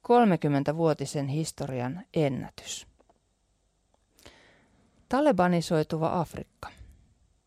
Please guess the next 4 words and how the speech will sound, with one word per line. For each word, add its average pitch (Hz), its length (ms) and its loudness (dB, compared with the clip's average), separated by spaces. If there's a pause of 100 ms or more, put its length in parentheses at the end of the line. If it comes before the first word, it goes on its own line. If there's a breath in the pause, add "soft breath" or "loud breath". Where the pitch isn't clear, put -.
(760 soft breath)
Taleban-hallinnon 160 1000 6 (160)
kristityiksi 170 760 0
tunnistamat 156 760 -2
miehet 202 500 0